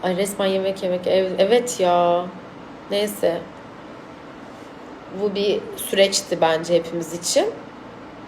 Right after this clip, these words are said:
Bu geçecek ve normal beslenmemize geri döneceğiz. Çünkü yani bütün storylerim arkadaşlarımın yaptığı muazzam çeşit yemeklerle dolu. Hani insanın yapmayacağı bile varsa telefonu eline aldığı anda yapası geliyor.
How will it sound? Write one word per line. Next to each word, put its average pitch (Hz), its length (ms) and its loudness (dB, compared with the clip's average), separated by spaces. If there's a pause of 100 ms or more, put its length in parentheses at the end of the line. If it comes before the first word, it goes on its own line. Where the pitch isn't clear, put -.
Bu 196 280 0
geçecek 196 420 4
ve 208 100 4
normal 185 440 8
beslenmemize 180 640 6
geri 185 240 2
döneceğiz. 180 400 4 (120)
Çünkü 202 200 -6
yani 226 320 6
bütün 226 220 0
storylerim 214 540 4 (140)
arkadaşlarımın 208 640 4
yaptığı 262 540 4 (520)
muazzam 226 560 8
çeşit 269 420 0
yemeklerle 233 720 8
dolu. 190 400 4 (560)
Hani 208 160 4
insanın 226 320 4
yapmayacağı 277 540 8
bile 269 180 8
varsa 302 300 6
telefonu 262 380 6
eline 247 220 6
aldığı 240 300 8
anda 269 220 6
yapası 220 380 6
geliyor. 180 480 4